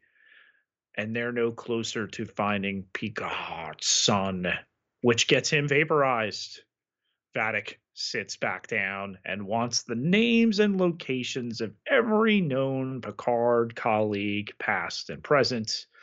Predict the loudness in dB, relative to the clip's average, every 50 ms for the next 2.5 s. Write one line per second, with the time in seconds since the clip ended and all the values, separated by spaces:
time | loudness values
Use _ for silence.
0 | -20 -20 -20 -6 -2 -2 0 0 2 2 2 2 0 -4 -4 -2 2 2 2 2
1 | 2 2 0 2 2 2 0 0 -2 -4 -4 -6 -8 -12 -16 -18 _ _ _ _
2 | _ -4 -4 -4 -2 -4 -6 -6 -6 _